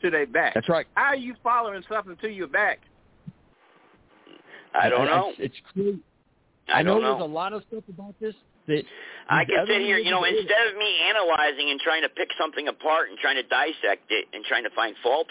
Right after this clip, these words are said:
Speaker 3: with it that I can't find and denying the facts that are right before my very eyes, uh, my advice
Speaker 2: Right.
Speaker 3: would be try to
Speaker 2: Because
Speaker 3: believe in
Speaker 2: here,
Speaker 3: what's
Speaker 2: Joe,
Speaker 3: going on and, and,
Speaker 2: Joe,
Speaker 3: and see what the
Speaker 2: you
Speaker 3: fa-,
Speaker 2: have to
Speaker 3: and see what's
Speaker 2: understand
Speaker 3: happening
Speaker 2: something.
Speaker 3: right now on Earth,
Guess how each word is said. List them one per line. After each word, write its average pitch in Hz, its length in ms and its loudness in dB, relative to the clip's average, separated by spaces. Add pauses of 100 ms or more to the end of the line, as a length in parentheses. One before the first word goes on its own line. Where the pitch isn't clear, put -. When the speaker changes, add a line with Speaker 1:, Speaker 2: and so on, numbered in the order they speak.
Speaker 3:
with 87 160 -2
it 127 160 -6
that 98 80 2
I 92 80 0
can't 104 340 -6
find 104 460 0 (320)
and 101 180 -4
denying 131 480 2
the 104 160 -2
facts 143 380 0
that 82 80 2
are 85 80 0
right 113 160 0
before 110 240 -8
my 107 100 2
very 104 320 0
eyes, 107 380 0 (400)
uh, - 100 2
my 120 220 2
advice 107 320 2
Speaker 2:
Right. 139 80 2
Speaker 3:
would - 140 -4
be 110 180 -10
try 123 160 2
to 110 80 -6
Speaker 2:
Because - 160 -2
Speaker 3:
believe 202 240 0
in 117 160 2
Speaker 2:
here, 220 40 0
Speaker 3:
what's 98 200 0
Speaker 2:
Joe, 101 80 2
Speaker 3:
going 95 220 -2
on 98 220 0 (120)
and, 107 260 0
and, 101 320 0
Speaker 2:
Joe, 110 80 2
Speaker 3:
and 110 160 -4
see 139 140 0
what 123 80 -2
the 113 80 0
Speaker 2:
you 196 80 0
Speaker 3:
fa-, - 20 4
Speaker 2:
have 151 140 2
to - 80 -4
Speaker 3:
and 110 160 -4
see 147 80 -4
what's 123 160 -2
Speaker 2:
understand 123 120 0
Speaker 3:
happening 135 280 -4
Speaker 2:
something. 101 80 -4
Speaker 3:
right 107 160 0
now 117 160 2
on 113 100 2
Earth, 139 400 2